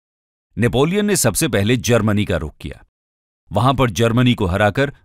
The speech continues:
राइन की संधि की। इसके बाद उसने अपनी सेना की मदद से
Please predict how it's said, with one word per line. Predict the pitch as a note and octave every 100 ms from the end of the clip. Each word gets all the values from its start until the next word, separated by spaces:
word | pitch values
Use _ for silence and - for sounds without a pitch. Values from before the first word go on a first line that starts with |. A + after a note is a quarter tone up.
| -
राइन | E2 G#2+ B2
की | A#2+
संधि | A2+ A2 F2 F2
की। | - - _ _ _ _ _ _ -
इसके | A#2+ C3
बाद | G2 B2 C3+ - - -
उसने | A#2 C3 B2+
अपनी | G#2 A#2+
सेना | - B2+ D3
की | B2
मदद | G2 G2 B2
से | - B1+